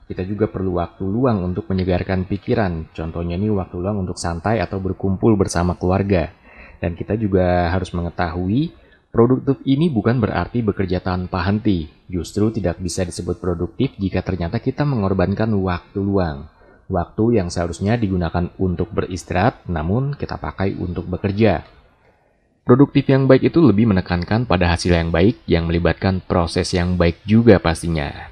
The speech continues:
Nah, gimana sih caranya agar kita bisa kerja produktif tapi waktu luang tidak tersita? Yang pertama ini kita harus membuat rencana kerja. Demi kelancaran bekerja,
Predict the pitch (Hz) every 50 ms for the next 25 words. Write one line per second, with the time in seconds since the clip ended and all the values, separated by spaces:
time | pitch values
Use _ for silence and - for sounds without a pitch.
0 | 95 95 90 82 78 78 - 90 95 95 90 90 92 101 - 135 127 - 98 90
1 | 87 82 95 110 90 95 98 101 92 92 - - - 95 95 95 - - 92 -
2 | - 101 92 95 90 - 87 90 87 87 82 - - 127 143 - _ - - -
3 | - 98 92 87 80 - - 92 90 92 90 90 87 - _ _ - 113 127 139
4 | 131 123 113 107 - - _ - - 95 90 82 - - - - 98 87 - -
5 | 92 78 65 53 - - - _ _ - - - - - _ - 113 120 123 135
6 | - - 127 131 135 135 139 160 147 127 - 101 98 113 127 - 98 87 85 85
7 | 87 90 95 107 - 95 90 87 - 85 85 85 82 - - - 101 98 98 101
8 | 87 76 69 - - _ _ _ _ _ _ _ - 92 87 87 82 - 95 85
9 | 85 82 85 85 85 87 87 85 82 - 92 87 87 90 101 120 147 170